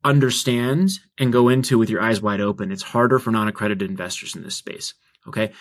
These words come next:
Usually the minimums are twenty-five to fifty thousand dollars because it is a pain in the rear to manage ten million dollar pool of capital in hundred million, hundred dollar increments, right? It's much easier to do it in fifty to a hundred thousand dollar increments, right?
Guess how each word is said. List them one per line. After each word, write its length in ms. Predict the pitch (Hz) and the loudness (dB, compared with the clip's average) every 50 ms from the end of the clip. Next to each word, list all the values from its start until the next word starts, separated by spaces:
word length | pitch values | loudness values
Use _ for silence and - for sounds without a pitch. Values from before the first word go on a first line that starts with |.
| - _ - | -20 _ 0
Usually 340 | - 127 143 151 151 165 151 | 4 4 6 6 8 6 6
the 80 | 143 | 6
minimums 420 | 135 135 131 131 131 127 127 120 117 | 6 6 4 4 4 4 4 2 2
are 60 | 113 | 0
twenty-five 480 | - - 131 127 127 127 127 120 117 | 0 0 0 0 0 0 0 0 0
to 60 | 107 107 | -2 -2
fifty 240 | - 113 - - | -4 -4 -6 -4
thousand 320 | 98 - 107 107 104 101 98 | -2 0 0 0 0 0 -2
dollars 400 | 101 110 113 113 113 120 120 - - - - _ - | 0 0 2 2 2 0 -2 -6 -10 -18 -20 _ -4
because 260 | 123 110 123 120 123 | 0 2 4 4 6
it 80 | 135 | 4
is 100 | 135 110 | 4 4
a 60 | 123 110 | 2 0
pain 320 | - - - 143 143 143 | 0 0 0 2 4 6
in 80 | 139 139 | 6 6
the 100 | 135 131 | 4 4
rear 400 | 127 139 135 110 92 78 - _ _ _ _ _ _ _ _ - | 4 4 4 4 2 0 -6 _ _ _ _ _ _ _ _ 0
to 100 | - 113 | 2 4
manage 640 | 113 117 120 127 131 123 110 95 98 - - - _ _ _ _ _ _ _ _ - | 6 6 6 4 4 4 2 2 0 -4 -6 -8 _ _ _ _ _ _ _ _ -2
ten 200 | - 131 127 127 | 0 2 4 4
million 200 | 127 127 127 123 | 6 6 6 6
dollar 180 | 120 117 113 | 4 4 2
pool 240 | 110 - - 131 117 | 0 0 0 0 0
of 80 | 104 - | 0 0
capital 420 | - 127 120 120 120 117 107 104 | -2 -2 -2 -2 0 0 0 0
in 60 | 104 | 0
hundred 320 | 101 95 - 117 113 113 107 | 0 0 0 2 2 4 4
million, 260 | 107 107 107 107 - | 4 2 2 0 -2
hundred 280 | - 110 123 120 120 107 | -2 0 0 2 2 2
dollar 260 | 110 104 104 98 104 | 2 2 2 2 2
increments, 560 | 117 120 - 104 - - - - - - - _ _ _ _ _ _ _ _ _ _ _ _ - - - | 0 0 -2 -4 -8 -8 -10 -14 -14 -14 -16 _ _ _ _ _ _ _ _ _ _ _ _ -20 -10 -4
right? 260 | 113 107 113 120 98 - | -2 0 0 0 -2 -6
It's 140 | 117 - - | -6 0 2
much 240 | 113 120 123 - | 2 2 2 4
easier 240 | 123 135 131 120 120 | 2 2 4 4 2
to 60 | 110 | 2
do 120 | 98 110 110 | 2 2 2
it 80 | 104 | 2
in 60 | 104 104 | 2 0
fifty 300 | - 127 123 - 120 107 | 0 -2 0 2 2 2
to 100 | 110 101 | 2 2
a 20 | |
hundred 260 | 95 117 123 123 110 | 2 0 0 0 2
thousand 280 | - 107 104 104 104 98 | 2 0 0 0 0 -2
dollar 200 | 104 98 98 95 | -2 -2 -2 -4
increments, 560 | 95 98 98 104 101 92 - - - - - | -6 -8 -6 -4 -4 -4 -6 -6 -10 -6 -2
right? 220 | 107 110 127 147 | 0 0 0 0